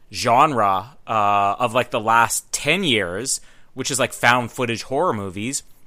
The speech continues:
which is a genre that just sort of slowly evolved. And, you know, it, it sort of existed in little T V projects prior to this, um, but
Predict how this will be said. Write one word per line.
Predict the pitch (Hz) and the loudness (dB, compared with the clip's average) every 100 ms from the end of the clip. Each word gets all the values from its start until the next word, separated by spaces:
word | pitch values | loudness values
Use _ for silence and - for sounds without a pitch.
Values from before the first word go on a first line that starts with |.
| - - - - - | -20 -20 -20 -20 -14
which | 147 143 | -8 -2
is | |
a | 147 | 0
genre | 135 131 139 160 | 4 6 6 4
that | 131 | -2
just | 123 135 | -4 -2
sort | 151 | -2
of | 117 | -4
slowly | - - 110 117 143 135 127 | -4 -4 -2 0 0 0 -2
evolved. | 110 107 170 131 104 | 0 2 4 4 0
And, | 107 101 | -6 -6
you | |
know, | 104 | -6
it, | 107 | -6
it | 131 135 | -6 -4
sort | - 226 | 0 0
of | 165 | 0
existed | 127 - 185 - 139 135 - - - | -2 0 0 0 -2 -4 -10 -20 -20
in | 117 | -8
little | 127 120 | -4 -4
T | - 127 | -4 -6
V | 131 135 | -4 -4
projects | - 123 120 120 | 2 2 2 -2
prior | - 127 117 | -2 2 2
to | 117 | 0
this, | 113 120 - | -2 -2 -4
um, | 107 101 98 95 92 | -2 0 0 -2 -2
but | 113 101 | 0 0